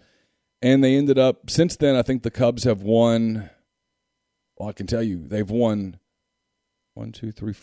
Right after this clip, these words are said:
four postseason games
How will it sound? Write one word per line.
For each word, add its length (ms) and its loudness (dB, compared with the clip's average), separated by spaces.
four 600 4
postseason 640 -2
games 520 -12